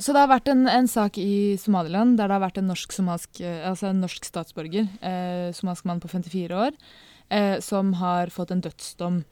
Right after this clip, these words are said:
Og den rettssaken har jo på en måte skjedd veldig, altså det som har kommet frem i media i hvert fall, at den sja-, sa-, eh, den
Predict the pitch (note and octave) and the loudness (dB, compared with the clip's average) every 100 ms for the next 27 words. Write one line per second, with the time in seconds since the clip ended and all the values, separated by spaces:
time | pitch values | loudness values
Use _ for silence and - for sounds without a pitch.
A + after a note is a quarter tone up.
0 | _ _ _ _ - G3 G3 F#3 F3 F#3+ | _ _ _ _ -6 -2 0 -2 -4 -8
1 | E3+ - A3 A3+ A3+ G#3 F3 F3 F3+ E3+ | -8 -4 0 2 2 2 0 -2 -6 -8
2 | D#3+ - E3+ E3 E3+ F3 E3 E3 F3 F#3 | -10 -8 -8 -8 -6 -6 -6 -8 -8 -4
3 | F3 F#3 F#3 - E3+ E3 F3 E3 E3+ D#3 | -4 -2 -2 -2 -4 -4 -6 -4 -4 -6
4 | D#3 D3 - G3+ F3+ F3 E3+ E3+ - E3 | -6 -8 -2 -2 0 -4 -6 -8 -10 -10
5 | E3+ - E3+ F3 F#3 F3 | -12 -10 -12 -12 -4 -4